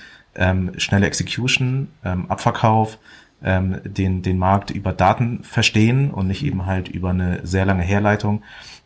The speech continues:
Ähm, und das sollte eben halt, glaube ich, sozusagen, da sollte ein Austausch stattfinden. Also nicht nur im Sinne des Kunden,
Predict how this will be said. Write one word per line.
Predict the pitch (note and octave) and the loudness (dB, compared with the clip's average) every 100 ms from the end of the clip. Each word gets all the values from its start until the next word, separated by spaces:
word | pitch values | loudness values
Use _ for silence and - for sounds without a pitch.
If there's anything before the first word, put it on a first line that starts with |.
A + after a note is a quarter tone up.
| _ | _
Ähm, | F2+ F2+ F2+ | 0 2 0
und | F2 F2+ | -2 -2
das | F#2 - | 0 0
sollte | - G#2 F2+ F#2 - | 0 -2 0 0 -2
eben | - F2+ F#2 | -4 -4 -2
halt, | F#2 F2+ F2+ - | -2 -2 -4 -12
glaube | - F2+ F2 F2+ | -6 -2 0 -2
ich, | |
sozusagen, | F#2 - - F2+ F#2 | -4 -6 -4 -2 0
da | |
sollte | F#2 G2 | 2 2
ein | F2+ | 2
Austausch | F#2 - F#2 F2+ - | 0 0 0 0 0
stattfinden. | - F2+ - F2 E2 F2 | 0 -2 0 0 0 -2
Also | E2+ F2+ | -2 2
nicht | F#2+ - | 2 2
nur | G#2 | 0
im | F2+ | 2
Sinne | G2 F#2+ | 2 2
des | - - | 0 -2
Kunden, | - A#2+ A#2+ G2+ B2+ | 0 0 2 0 0